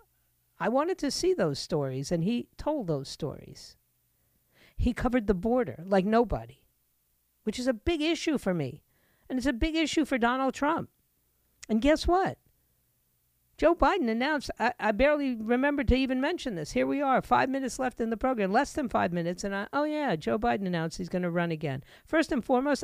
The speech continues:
I don't believe that's gonna happen. How about that? And second,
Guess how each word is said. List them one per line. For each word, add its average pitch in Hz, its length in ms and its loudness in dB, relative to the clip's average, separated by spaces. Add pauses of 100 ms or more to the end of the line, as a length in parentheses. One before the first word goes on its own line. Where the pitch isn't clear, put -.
I 262 120 2
don't 254 100 2
believe 214 240 2
that's 196 220 2
gonna 185 180 0
happen. 233 480 0
How 269 60 -6
about 185 220 -2
that? 220 320 -2 (1300)
And 226 200 0
second, 285 420 0